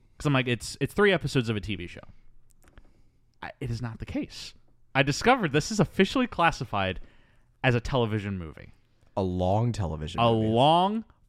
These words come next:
Speaker 1: fucking television movie. Now, here's the thing. I spared us. You're gonna be fucking thanking me in a second.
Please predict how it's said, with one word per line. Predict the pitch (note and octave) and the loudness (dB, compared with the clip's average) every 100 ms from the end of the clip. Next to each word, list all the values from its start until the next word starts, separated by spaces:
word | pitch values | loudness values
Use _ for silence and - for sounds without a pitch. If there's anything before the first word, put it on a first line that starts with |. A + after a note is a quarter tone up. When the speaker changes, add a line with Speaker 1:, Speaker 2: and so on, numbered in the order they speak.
| - | -2
Speaker 1:
fucking | D#3+ - C#3+ | -2 0 -2
television | C3+ B2 A#2+ A2+ G#2 G#2 | 0 0 0 -2 -2 -4
movie. | F2+ - - - _ - - | -6 -10 -18 -20 _ -20 -14
Now, | - | 0
here's | D3+ E3+ | 2 4
the | D#3 | 2
thing. | B2 | -4
I | - C#3+ | 0 -2
spared | - A2+ F2+ | 0 -2 -4
us. | - - - - - - - - | -8 -14 -14 -12 -14 -14 -20 -14
You're | B2 B2+ | -2 2
gonna | F3 F3 | 4 2
be | |
fucking | C3 D3 B2 | 0 -2 -2
thanking | G2+ G#2+ G2+ E2+ C#2+ | -6 -4 -6 -8 -16
me | C2+ | -16
in | C#2 | -14
a | |
second. | - F2 - - - | -12 -12 -14 -16 -18